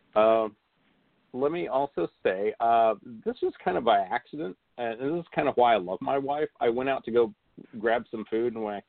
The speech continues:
came back, uh, sh-, I was like, "Are you watching God Told Me to Kill?"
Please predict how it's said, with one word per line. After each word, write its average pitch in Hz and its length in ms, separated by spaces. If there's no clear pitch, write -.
came 113 220
back, 101 300
uh, 98 320
sh-, - 60
I 113 80
was 113 140
like, 113 260
"Are 117 60
you 120 120
watching 151 360
God 123 340
Told 135 160
Me 160 80
to 107 100
Kill?" 185 460